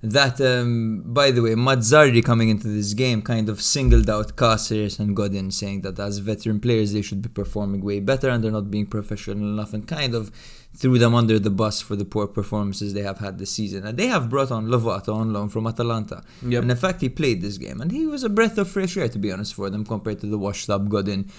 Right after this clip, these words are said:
Speaker 1: that we're used to seeing. So,
Speaker 2: Yeah.
Speaker 1: pretty, pretty good move for, for Lovato and for Cagliari.
Speaker 2: For sure, and I really like Lovato. I really liked him at Hellas in, in particular. I think he did, he did great things over there. But I think Cagliari would be fucking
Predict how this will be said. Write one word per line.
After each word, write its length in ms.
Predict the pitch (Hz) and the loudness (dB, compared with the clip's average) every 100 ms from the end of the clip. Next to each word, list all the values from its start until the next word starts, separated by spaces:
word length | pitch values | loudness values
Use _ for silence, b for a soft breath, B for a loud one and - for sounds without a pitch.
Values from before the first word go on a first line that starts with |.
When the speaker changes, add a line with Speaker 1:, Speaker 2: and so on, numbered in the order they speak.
| B - | B -6
Speaker 1:
that 120 | 104 | 0
we're 100 | 107 | 2
used 280 | 104 104 - | 2 0 -2
to 80 | 101 | -6
seeing. 340 | - 90 98 | -6 -8 -8
So, 460 | 117 131 127 123 120 B B B | -4 -2 -2 -2 -6 B B B
Speaker 2:
Yeah. 200 | 120 180 | 0 0
Speaker 1:
pretty, 120 | 143 120 | 0 -2
pretty 260 | 175 175 | 0 0
good 140 | 113 107 | 0 0
move 240 | 101 92 | -2 -6
for, 320 | - 104 92 | -8 -6 -6
for 220 | 98 110 104 | -6 -4 -2
Lovato 400 | 104 120 123 135 113 | 0 2 2 2 0
and 100 | 98 | -2
for 140 | 104 | -6
Cagliari. 440 | 98 95 95 110 - | -6 -8 -8 -12 -6
Speaker 2:
For 220 | 139 147 | 0 2
sure, 200 | 147 165 | 4 4
and 140 | 127 | 6
I 60 | 160 | 6
really 260 | 170 127 123 | 6 4 4
like 240 | 127 120 | 2 2
Lovato. 400 | 113 98 95 92 | -2 -2 -2 0
I 100 | 110 | 2
really 140 | 117 127 127 | 4 4 4
liked 180 | 120 | 2
him 100 | 120 | 0
at 140 | 101 98 | 0 0
Hellas 520 | 120 110 95 - - | 0 2 2 0 0
in, 240 | 98 95 | -2 -6
in 180 | 87 95 | -6 -8
particular. 640 | 87 95 92 92 98 95 101 | -6 -6 -4 -6 -6 -2 -2
I 60 | |
think 200 | 101 113 | 0 -2
he 80 | 101 | -2
did, 180 | 101 87 | -2 -2
he 140 | 101 | -4
did 220 | 101 101 98 | -4 -4 -2
great 260 | 110 107 | -2 -4
things 260 | 98 95 90 | -6 -8 -6
over 320 | 92 90 92 | -8 -6 -8
there. 260 | 85 85 87 B B B B | -8 -10 -12 B B B B
But 260 | 127 139 113 | -2 -2 0
I 80 | 143 | -2
think 340 | 151 165 - - | 0 -2 -4 -6
Cagliari 680 | 113 127 117 101 95 90 | -2 0 2 0 -2 -4
would 360 | 87 92 95 87 | -8 -6 -6 -6
be 300 | 90 90 87 | -6 -6 -6
fucking 840 | 87 - - 135 139 131 117 - | -8 -6 -4 -2 -2 -2 -2 -6